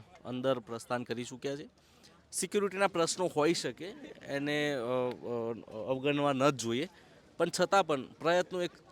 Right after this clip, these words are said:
થવા જોઈએ કે રાહુલ ગાંધી જે છે આ લોકો સાથે સંવાદ કરે. પ્રથમ જે યાત્રા હતી ભારત જોડો યાત્રા, એ દરમિયાન અનેક લોકો સાથે તેમને મુલાકાતો કરી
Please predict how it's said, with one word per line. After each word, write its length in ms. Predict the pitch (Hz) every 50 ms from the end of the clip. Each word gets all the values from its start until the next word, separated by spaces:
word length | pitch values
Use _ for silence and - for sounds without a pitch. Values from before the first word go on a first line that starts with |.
| - -
થવા 260 | - 156 147 165 170 156
જોઈએ 300 | 123 113 113 107 110 107
કે 120 | - 123
રાહુલ 260 | 113 113 117 135 135
ગાંધી 300 | 123 123 117 110 107 107
જે 160 | 101 101 104
છે 300 | 120 165 185 202 - -
આ 80 | - 123
લોકો 320 | 123 120 117 110 - 135
સાથે 300 | 131 - 127 120 120 131
સંવાદ 460 | 127 - 113 98 101 104 107 110 110 -
કરે. 240 | - 120 - 180 - - - - - - - - - - - - - - - - - - - -
પ્રથમ 380 | 127 131 127 - 175 180 180 175
જે 160 | 160 175 170
યાત્રા 400 | 165 147 139 127 - 147 147 143
હતી 160 | 139 - 151
ભારત 340 | 135 107 110 101 110 123 120
જોડો 220 | - 110 110 110 110
યાત્રા, 300 | 101 95 98 - 131 160
એ 120 | 180 175
દરમિયાન 340 | 156 160 160 165 170 170 170
અનેક 400 | - - 131 156 175 190 170 175
લોકો 260 | 165 165 143 160 165
સાથે 240 | 156 160 147 147 151
તેમને 220 | 143 139 139 143
મુલાકાતો 560 | 127 113 113 117 123 131 - 135 131 - 147
કરી 260 | 139 143 147 147 175